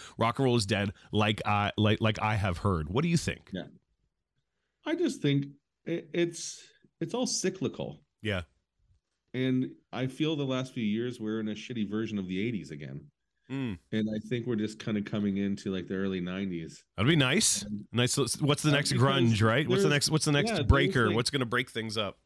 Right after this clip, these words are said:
Speaker 2: I don't know who's the band that's gonna be the band that does it, but I don't know if there ever is gonna be, like, you know, Billie Eilish comes along and,
Speaker 1: Sure.
Speaker 2: and it changes
Speaker 1: Yep.
Speaker 2: things. And, you know, pop's pop. Pop is, like, it's meant to be popular.
Speaker 1: Yep.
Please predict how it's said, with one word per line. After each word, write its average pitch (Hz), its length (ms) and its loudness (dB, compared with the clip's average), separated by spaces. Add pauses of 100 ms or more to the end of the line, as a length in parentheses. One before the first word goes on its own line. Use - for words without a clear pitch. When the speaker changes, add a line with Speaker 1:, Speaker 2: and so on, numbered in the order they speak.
(840)
Speaker 2:
I 202 60 -2
don't 277 140 -2
know 143 160 2
who's 139 360 0
the 110 80 -4
band 113 340 -2
that's 87 180 -12
gonna 95 200 -10
be 95 200 -6
the 92 120 -6
band 95 320 -6
that 82 200 -14
does 101 260 -6
it, 107 260 -8
but 101 240 -6 (120)
I 104 60 -10
don't 156 160 -8
know 143 120 0
if 139 120 -4
there 113 160 0
ever 113 240 0
is 123 120 -4
gonna 107 140 -8
be, 90 340 -10 (760)
like, 117 200 -10 (280)
you 117 120 -12
know, 98 100 -8
Billie 110 300 -4
Eilish 98 340 -6
comes 92 220 -10
along 92 340 -10
and, 90 120 -8
Speaker 1:
Sure. 85 220 0 (140)
Speaker 2:
and 90 100 -16
it - 100 -20
changes 90 400 -14
Speaker 1:
Yep. 92 220 6
Speaker 2:
things. 180 180 -12
And, 78 200 -14 (960)
you 127 100 -6
know, 110 100 -2
pop's 139 340 -8
pop. - 360 -8 (160)
Pop 139 320 -10
is, 117 160 -10
like, 107 200 -6 (500)
it's 110 160 -8
meant 110 220 -8
to - 80 -16
be 110 120 -4
popular. 85 480 -12
Speaker 1:
Yep. 147 140 -2